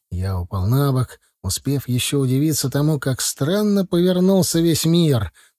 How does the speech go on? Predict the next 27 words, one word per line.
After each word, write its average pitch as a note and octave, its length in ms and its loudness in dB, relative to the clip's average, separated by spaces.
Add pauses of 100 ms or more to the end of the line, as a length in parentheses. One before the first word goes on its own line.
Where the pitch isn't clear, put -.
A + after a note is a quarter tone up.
Трава A#2+ 420 -2
под A2+ 160 -4
щекой C3 380 -2
вдруг B2 320 0
показалась C#3+ 640 0
ужасно D3 440 0
холодной C#3+ 680 0
и - 20 2
мокрой. A#2 720 -2 (440)
Торжествующе B2+ 1000 -2
взвыв, D3 560 0
Эрл D#3+ 380 2
Кинг D3 340 0
разбил C3+ 580 0
остатки C3+ 480 -2
моего A#2 280 0
круга. D#3+ 540 0 (420)
Они C#3+ 260 -2
вспыхнули D3 680 -2
облачком D3+ 600 2
золотого D3+ 480 2
света, D3 480 0
который D3 380 0
почти C#3+ 400 0
сразу C#3+ 480 0
же C#3 120 0
померк. D3 640 0